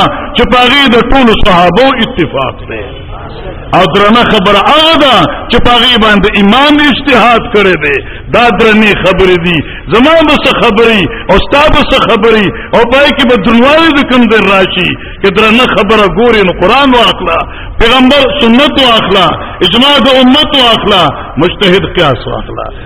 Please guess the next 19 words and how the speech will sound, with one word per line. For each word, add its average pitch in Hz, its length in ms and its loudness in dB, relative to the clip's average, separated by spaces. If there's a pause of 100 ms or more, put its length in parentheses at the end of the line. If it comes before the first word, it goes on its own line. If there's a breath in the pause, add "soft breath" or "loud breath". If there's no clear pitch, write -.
دا 175 160 0
ښایسته 175 420 -2
خبرې 170 460 0
دي 254 140 0 (240 loud breath)
او 196 120 2
دا 190 220 2
درنې 151 400 0
خبرې 117 380 -8
دي. - 180 -16 (540 loud breath)
ځکه 285 300 -2
الله 269 300 2
کریم 277 340 2
وایي، 302 220 2
"وربک، 294 840 2 (840 loud breath)
وایي 262 260 2
د 214 120 0
رب 254 240 2
منونکی 247 600 2
ستا 247 280 0